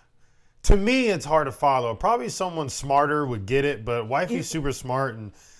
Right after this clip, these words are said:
Speaker 1: she, like, got it, but didn't fully get it, and I don't know. I just, I don't know.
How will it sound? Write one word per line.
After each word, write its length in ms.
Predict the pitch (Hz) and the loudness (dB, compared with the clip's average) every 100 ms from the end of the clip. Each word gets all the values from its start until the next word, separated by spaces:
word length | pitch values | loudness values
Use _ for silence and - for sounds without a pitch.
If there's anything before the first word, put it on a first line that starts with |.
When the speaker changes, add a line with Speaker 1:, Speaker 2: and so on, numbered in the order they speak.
| _ | _
Speaker 1:
she, 220 | - 190 214 | -8 0 2
like, 240 | 196 139 | 2 2
got 280 | 135 147 160 | 4 4 4
it, 100 | 143 | 2
but 100 | 131 | 0
didn't 220 | 143 135 | -2 -2
fully 340 | - 151 151 | 2 2 2
get 240 | 143 147 151 | 2 2 4
it, 240 | 151 147 | 4 2
and 240 | 120 104 98 _ _ _ _ _ _ _ | -4 -8 -12 _ _ _ _ _ _ _
I 100 | 190 196 | 0 2
don't 80 | |
know. 220 | 196 185 135 | 2 0 0
I 160 | 127 | -4
just, 380 | 143 143 117 - _ _ _ - | -6 -8 -12 -16 _ _ _ -2
I 120 | 156 | -2
don't 100 | 147 | -2
know. 200 | 127 | -6